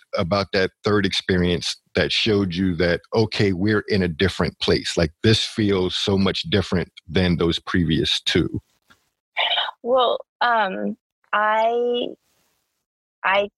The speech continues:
Speaker 2: c-, I let, you know, I felt very confident enough to let myself, you know, relax and to fully experience whatever I was going to experience.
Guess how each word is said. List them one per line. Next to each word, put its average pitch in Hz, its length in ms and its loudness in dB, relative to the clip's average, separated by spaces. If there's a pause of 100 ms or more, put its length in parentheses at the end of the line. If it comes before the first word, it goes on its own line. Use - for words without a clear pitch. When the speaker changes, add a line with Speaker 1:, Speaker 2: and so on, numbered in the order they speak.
Speaker 2:
c-, - 80 -2 (180)
I 208 160 2
let, 214 220 -2 (160)
you 220 100 -4
know, 180 120 2
I 190 360 0 (180)
felt 202 240 -2
very 202 180 0
confident 170 540 -2
enough 156 260 -2
to 175 120 -2
let 165 200 0
myself, 165 520 -2 (240)
you 202 100 -2
know, 160 140 0
relax 170 640 -2
and 170 140 -2
to 175 120 -2
fully 151 440 0
experience 151 720 -2
whatever - 360 0
I - 80 2
was - 160 -2
going - 200 -2
to - 100 2
experience. - 920 -2